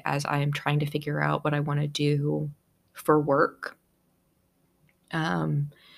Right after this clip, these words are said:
not feeling like I am, I, I felt like I didn't have access to all of myself when trying to make these big decisions.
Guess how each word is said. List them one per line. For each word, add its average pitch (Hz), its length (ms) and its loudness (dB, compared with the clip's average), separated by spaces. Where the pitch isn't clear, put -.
not 180 240 6
feeling 170 320 4
like 160 320 -2
I 160 400 2
am, 160 600 -2
I, 170 180 0
I 180 160 6
felt 220 220 6
like 220 140 2
I 196 160 8
didn't 175 200 2
have 170 180 2
access 160 400 -2
to - 140 -6
all 156 200 4
of 156 80 0
myself 151 420 0
when 151 140 2
trying 147 320 0
to 151 100 -6
make 147 220 -6
these 147 180 -6
big 143 220 -4
decisions. - 880 -6